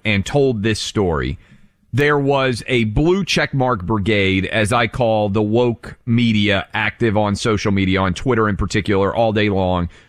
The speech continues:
ridiculing the idea of Tucker Carlson's accusation as unfounded, as a unmerited conspiracy theory. And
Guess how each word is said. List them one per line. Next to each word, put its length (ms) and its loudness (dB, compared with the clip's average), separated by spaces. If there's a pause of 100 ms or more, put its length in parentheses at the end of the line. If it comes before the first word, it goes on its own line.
(200)
ridiculing 880 0
the 160 0
idea 640 0 (380)
of 180 0
Tucker 340 -2
Carlson's 640 0
accusation 920 -2 (340)
as 340 0
unfounded, 960 0
as 400 0
a 460 0
unmerited 720 0
conspiracy 640 -2
theory. 420 -4 (760)
And 480 0